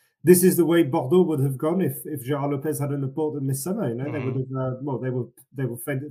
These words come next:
Speaker 1: facing potential <laughs> relegation administratively, let alone on the pitch. But, you know, last season they were, they were dreadful, and Saint-Etienne is, is the new Bordeaux in that sense, where you, you seem to have owners that are completely, uh, disconnected from the reality and at odds with each other.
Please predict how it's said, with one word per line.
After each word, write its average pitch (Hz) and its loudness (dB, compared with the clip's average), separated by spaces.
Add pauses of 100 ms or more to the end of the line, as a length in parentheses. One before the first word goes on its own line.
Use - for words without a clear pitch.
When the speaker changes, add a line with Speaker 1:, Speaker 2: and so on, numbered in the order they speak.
Speaker 1:
facing 131 -4
potential 135 -10
<laughs> 135 -6
relegation 135 -4
administratively, 135 -2 (460)
let 156 -2
alone 175 2
on 143 -2
the 135 -2
pitch. 147 -8
But, 160 -2 (160)
you 170 -6
know, 120 -8
last 156 -6
season 139 -4 (100)
they 147 -4
were, 139 -8
they 156 -2
were 151 -2
dreadful, 170 -4
and 127 -4
Saint-Etienne 143 -6
is, 147 -6
is 160 -8
the 151 -2
new 160 0
Bordeaux 160 0
in 160 -2
that 135 -6
sense, 127 -8
where 139 -6 (560)
you, 180 -8
you 196 2
seem 165 6
to 151 0
have 170 4
owners 170 6
that 160 -4
are 151 -2
completely, 160 0
uh, 151 0
disconnected 151 -4
from 143 -8
the 139 -2
reality 147 0
and 139 0
at 143 -6
odds 160 -2
with 143 -2
each 135 -4
other. 165 -4